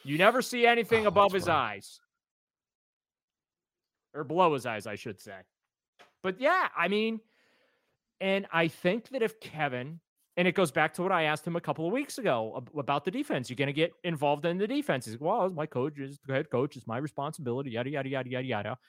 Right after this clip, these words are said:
Speaker 1: I've never seen Kevin Stefanski get involved with the defense in the middle of a game. Ever. Why? Face is buried in the play sheet.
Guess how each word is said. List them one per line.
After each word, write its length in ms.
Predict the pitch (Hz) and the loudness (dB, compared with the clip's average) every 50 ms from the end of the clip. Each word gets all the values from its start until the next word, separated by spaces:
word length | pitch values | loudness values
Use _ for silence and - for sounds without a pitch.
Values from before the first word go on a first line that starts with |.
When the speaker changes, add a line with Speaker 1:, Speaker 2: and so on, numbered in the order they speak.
| _ - - | _ 0 4
Speaker 1:
I've 120 | - 254 311 | 6 8 10
never 180 | 349 311 277 | 10 10 8
seen 240 | 208 - 233 185 151 | 8 4 4 2 4
Kevin 220 | - - 156 143 135 | 4 4 4 4 2
Stefanski 560 | - - 123 - 151 127 127 - - 139 113 | -2 -2 -2 0 0 -2 -2 -2 -4 -6 -4
get 140 | 131 131 - | -4 -4 -2
involved 300 | 123 110 131 123 113 113 | 0 2 2 2 2 0
with 100 | 120 - | -4 -6
the 60 | 113 | -6
defense 440 | 101 123 113 - 127 131 160 - - | -6 -6 -6 -4 -4 -4 -4 -2 -2
in 60 | 151 | -2
the 60 | 131 | -2
middle 240 | 120 117 113 110 110 | 0 0 -2 -2 -2
of 80 | 101 | -4
a 40 | 113 | -6
game. 360 | - - 110 113 135 185 233 320 _ _ _ _ _ _ _ _ _ _ _ _ _ - | -6 -4 -2 -2 0 -2 -2 -6 _ _ _ _ _ _ _ _ _ _ _ _ _ 6
Ever. 420 | 277 339 359 349 269 160 - - _ _ _ _ _ _ _ _ _ _ _ _ _ _ _ | 10 10 12 12 12 10 8 4 _ _ _ _ _ _ _ _ _ _ _ _ _ _ _
Why? 420 | - 113 135 190 226 277 330 339 302 - _ _ _ _ _ _ _ _ _ _ _ _ _ _ _ _ _ _ _ - - _ _ _ _ _ _ _ _ _ _ | 2 8 12 12 12 12 12 10 6 0 _ _ _ _ _ _ _ _ _ _ _ _ _ _ _ _ _ _ _ -20 -20 _ _ _ _ _ _ _ _ _ _
Face 320 | - 117 117 127 - - | -10 -8 -6 -6 -6 -6
is 100 | 156 139 107 92 _ - | -8 -8 -8 -10 _ 2
buried 360 | 120 131 151 175 180 180 160 | 4 4 6 6 4 4 4
in 120 | 180 180 | 2 2
the 60 | 180 170 | 0 -2
play 260 | - - 156 143 131 | -2 0 0 0 0
sheet. 320 | - - - 107 98 95 | 0 -4 -8 -10 -12 -12